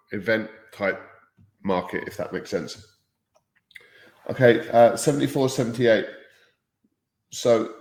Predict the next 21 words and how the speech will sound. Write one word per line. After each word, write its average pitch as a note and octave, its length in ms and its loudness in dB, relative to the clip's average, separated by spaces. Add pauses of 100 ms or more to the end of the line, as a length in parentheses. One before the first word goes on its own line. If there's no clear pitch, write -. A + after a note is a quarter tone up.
(240)
the A2+ 60 -10
problem D3 280 2
is C3 220 2
prices - 480 0
have C3 160 -6
kicked - 260 -6
on B2+ 400 2
quite B2 200 2
significantly B2 800 -4
in A#2 80 -2
oil. A#2+ 520 2 (800)
Um, G2+ 460 -8 (1160)
we G#2+ 100 -4
need G#2+ 200 -2
to G#2+ 160 -2
kind G#2+ 240 -6
of G#2 80 -8
get A2 200 0 (340)
one G#2+ 200 -4
of G#2+ 60 -2
these G#2 440 -6